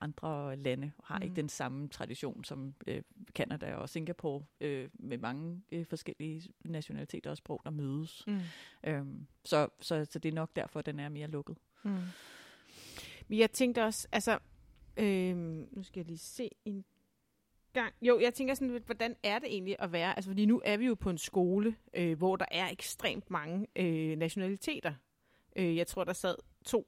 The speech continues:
Speaker 2: elever inde i klassen, som, som havde samme hudfarve som mig, ellers så var det, øh, øh, mørke børn simpelthen.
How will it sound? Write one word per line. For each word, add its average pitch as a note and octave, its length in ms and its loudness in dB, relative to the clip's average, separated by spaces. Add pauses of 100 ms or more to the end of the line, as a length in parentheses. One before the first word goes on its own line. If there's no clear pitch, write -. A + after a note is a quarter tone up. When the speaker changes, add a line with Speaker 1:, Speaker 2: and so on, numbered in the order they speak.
(140)
Speaker 2:
elever F3+ 320 0
inde F3 160 2
i F3+ 40 -4
klassen, F3 360 -2
som, D#3+ 400 0
som D#3 340 -4
havde D#3 160 -2
samme F3+ 200 0
hudfarve F#3 340 0
som - 160 -4
mig, E3 220 0
ellers F#3+ 200 0
så F#3+ 120 0
var F3 140 4
det, D#3+ 300 -2
øh, D#3 380 -2 (140)
øh, - 180 -2
mørke F#3 340 6
børn D#3+ 240 0
simpelthen. E3 300 -4